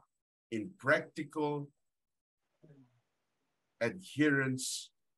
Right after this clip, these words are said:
intentional things to the, to the small things at home.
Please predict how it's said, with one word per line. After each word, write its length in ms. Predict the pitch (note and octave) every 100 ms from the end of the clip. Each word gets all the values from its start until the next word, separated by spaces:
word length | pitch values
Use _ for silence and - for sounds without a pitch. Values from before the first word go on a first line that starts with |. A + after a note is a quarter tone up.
| - -
intentional 1200 | A2+ G#2+ F#2 _ - E3 D3 - C#3+ C#3 C3 C3 B2+ - _ _ _ _ _ _ D3 C#3 C3 B2 _ _ _
things 280 | D#3 C#3 -
to 200 | - C3+
the, 120 | G#2+ F#2 _ - - _ _ _ - C3 D3+ -
to 60 |
the 100 | A#2
small 340 | A2+ - A#2 G#2+
things 300 | G#2 G2+ F#2
at 80 |
home. 160 | - -